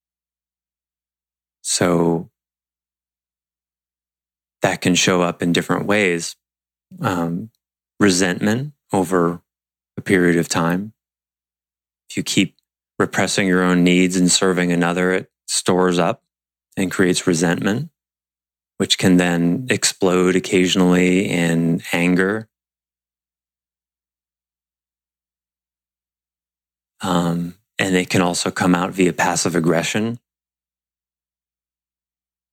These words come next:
That's one way for that resentment to come out. It can get stored so deeply inside of us that it can create disease,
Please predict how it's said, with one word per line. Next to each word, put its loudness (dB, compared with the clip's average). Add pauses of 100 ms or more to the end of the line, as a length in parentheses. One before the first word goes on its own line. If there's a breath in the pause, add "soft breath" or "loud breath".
(1400)
That's -14
one 0
way 2
for -6
that 0
resentment 0
to -4
come -2
out. -2 (1400)
It 2
can 2
get 2
stored 2
so 0
deeply 2
inside 0
of 0
us 0
that -2
it -2
can 0
create 0
disease, 0